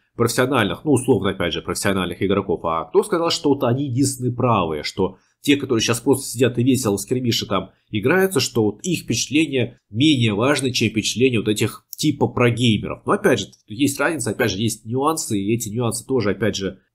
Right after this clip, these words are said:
ну, нельзя их никак это в единую кучу сбросить, всё равно выделяется определённые направления, определённые эмоциональные составляющие, и это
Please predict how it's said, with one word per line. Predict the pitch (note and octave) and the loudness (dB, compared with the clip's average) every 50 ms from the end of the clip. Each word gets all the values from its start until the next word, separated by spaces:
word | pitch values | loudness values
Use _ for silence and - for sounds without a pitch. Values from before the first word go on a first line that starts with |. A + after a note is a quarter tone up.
| _ _ - | _ _ -10
ну, | C#3 | -8
нельзя | D#3 F3+ G3 F#3 F#3+ C#3+ | -6 -4 0 2 4 4
их | G#2+ G2 - | 4 2 0
никак | - G#2 - A2+ F#2+ - | -6 -6 -4 -4 -4 -2
это | A2 G2+ - G2+ | -4 -4 -2 -2
в | G2 | -2
единую | A2 A2+ A#2+ G#2 G2 G2 G2 G2 - | 0 0 0 0 0 -2 -4 -4 -2
кучу | - B2+ A2+ - - F#2+ | -2 -2 0 0 -2 -4
сбросить, | F#2 F2 F#2 B2 E3 E3+ - A#2+ G2+ | -4 -6 -4 -2 -2 0 0 -2 -4
всё | - F#2 | -2 -2
равно | F#2+ A2 C#3+ B2+ G#2 | -2 0 2 0 0
выделяется | G2 G#2+ - G#2 G2+ A#2 B2 A#2 A2 G#2 - - F#2 | 0 -2 -2 -2 0 2 2 2 0 0 -2 -4 -6
определённые | F#2 - G#2 A2+ A2+ G#2 G2 G2 F#2+ | -4 -2 -2 -2 -2 -2 -4 -6 -6
направления, | F#2+ G2+ - - G#2+ G#2 A2+ C#3 C#3 A#2+ G#2 F#2 | -6 -6 -4 0 0 2 2 2 2 2 0 -4
определённые | - F#2+ G2+ G#2+ G#2+ G2+ G2 G2 F#2 F#2+ _ _ _ _ _ - | -4 -4 -2 -2 -2 -2 -4 -6 -8 -8 _ _ _ _ _ -10
эмоциональные | A2+ A2 A#2+ A#2+ A#2+ C3+ B2+ B2+ A#2 G#2+ G2+ G2 | -6 -4 -4 -2 0 0 0 2 2 2 2 0
составляющие, | F#2+ - - - G#2 G2+ A#2 C#3 D3+ C#3+ C3 - - G2+ F#2+ F#2 | -2 -4 -2 0 2 2 4 4 4 4 2 2 0 -2 -2 -4
и | F#2 F#2+ | -2 0
это | G#2 A2+ A#2 - G#2 F#2+ F#2+ - | 0 0 2 2 -2 -2 -2 -12